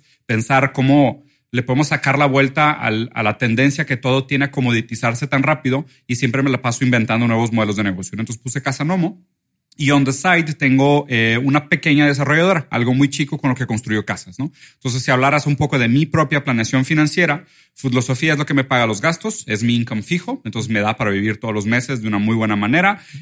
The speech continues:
Es un producto high added value, entonces no se comoditiza, los valores de mis márgenes son altos, puedo curvar lo que yo quiero porque soy la mayor agencia del mundo de food design, no tengo competencia.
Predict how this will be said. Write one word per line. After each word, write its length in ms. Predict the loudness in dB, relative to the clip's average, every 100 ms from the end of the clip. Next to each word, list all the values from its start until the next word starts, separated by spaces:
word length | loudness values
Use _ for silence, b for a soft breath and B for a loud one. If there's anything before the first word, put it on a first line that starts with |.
| B
Es 140 | -2
un 80 | 0
producto 500 | 2 2 2 2 -2
high 300 | 0 0 2
added 240 | 2 0 0
value, 340 | 2 2 0
entonces 300 | -2 -4 -2
no 100 | -2
se 140 | -2
comoditiza, 720 | -4 -2 -2 -2 -2 -2 0 0
los 160 | 0
valores 320 | 0 0 -2
de 60 | -2
mis 160 | -4 -2
márgenes 380 | -4 -2 -4
son 180 | -2 0
altos, 360 | 0 0 -2 -4
puedo 280 | -2 -4 0
curvar 260 | 0 0
lo 80 | 0
que 120 | -2
yo 100 | -4
quiero 240 | 0 -2 -2
porque 160 | -8
soy 140 | -4 -2
la 60 |
mayor 220 | 0 0 0
agencia 300 | -2 -2 -2
del 100 | -2
mundo 180 | -2
de 20 | -4
food 180 | -6
design, 300 | -4 0 0
no 60 | 0
tengo 200 | -2 -2
competencia. 640 | -4 -4 -2 -2 -2 -8